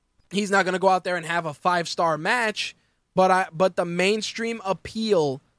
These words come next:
of that match has succeeded in reaching a different audience. Simple as that. And obviously, he's gonna get three hits in and Neville's gonna do all the work. That's, that's a,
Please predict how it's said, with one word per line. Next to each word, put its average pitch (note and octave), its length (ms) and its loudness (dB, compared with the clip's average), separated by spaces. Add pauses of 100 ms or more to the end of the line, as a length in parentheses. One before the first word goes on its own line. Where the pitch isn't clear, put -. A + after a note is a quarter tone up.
(300)
of F3+ 260 4
that F3+ 220 0
match E3 600 -4 (360)
has F3 500 -2
succeeded F#3 880 -2 (260)
in E3+ 320 2
reaching G3 420 4
a E3+ 140 2
different E3 500 0
audience. D3 680 0 (1400)
Simple E3+ 360 2
as D#3 100 0
that. C3 220 -4 (1200)
And E3+ 140 4
obviously, F#3+ 680 0
he's D#3 320 -8
gonna F3 180 0
get E3 180 -2
three F3 280 -2
hits E3 300 -2
in E3 100 -2
and D#3 140 -4
Neville's D#3+ 320 0
gonna D#3 160 0
do D3 200 2
all C#3 140 4
the C#3 80 0
work. D#3 380 0 (360)
That's, E3+ 380 2
that's F#3 340 0
a, G3 200 -2